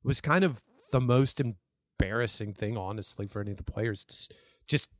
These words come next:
the way they edited that. And Carlos Graham won and Seychelles fell in, but it was just kind of a weird thing. And then they jumped to the next hole on slip and putt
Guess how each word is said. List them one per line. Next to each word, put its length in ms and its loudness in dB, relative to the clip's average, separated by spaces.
the 100 2
way 240 4
they 160 4
edited 380 0
that. 300 -2
And 640 4
Carlos 340 6
Graham 320 4
won 200 4
and 120 -2
Seychelles 360 -2
fell 200 0
in, 380 2
but 140 4
it 40 2
was 140 -2
just 220 -6
kind 160 2
of 80 2
a 40 2
weird 460 2
thing. 360 0
And 120 8
then 120 8
they 100 6
jumped 360 4
to 120 4
the 80 4
next 300 2
hole 180 8
on 140 4
slip 260 2
and 100 2
putt 280 4